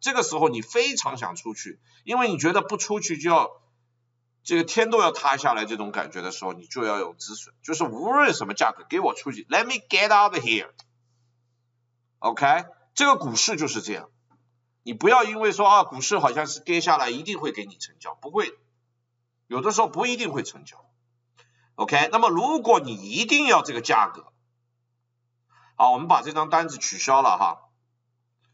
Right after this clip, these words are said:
然后呢，我们如果说一定要出去，一定要这个价格，你就可以用止损限价，然后G T C，right？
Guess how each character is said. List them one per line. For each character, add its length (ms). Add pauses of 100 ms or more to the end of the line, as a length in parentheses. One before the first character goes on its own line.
(260)
然 260
后 240
呢， 280
我 100
们 240
如 180
果 160
说 160
一 380
定 220
要 180
出 220
去， 320
一 140
定 100
要 120
这 120
个 80
价 200
格， 140
你 160
就 220
可 140
以 100
用 180
止 240
损 240
限 320
价， 200 (840)
然 160
后 120
G 160
T 160
C，right？ 640